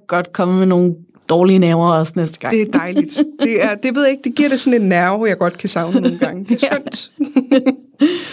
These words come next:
Speaker 1: Det bliver skidegodt. Det glæder jeg mig virkelig meget til.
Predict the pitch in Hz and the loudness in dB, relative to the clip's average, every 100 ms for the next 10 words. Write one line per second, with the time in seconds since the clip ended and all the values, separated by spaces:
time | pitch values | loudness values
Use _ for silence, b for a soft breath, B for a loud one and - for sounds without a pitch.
0 | - - 214 208 196 - 208 208 196 190 | -10 -2 0 0 0 0 0 2 0 -4
1 | 190 196 196 208 208 202 196 220 196 208 | -2 0 2 2 2 2 2 2 2 0
2 | 214 233 254 | 0 0 0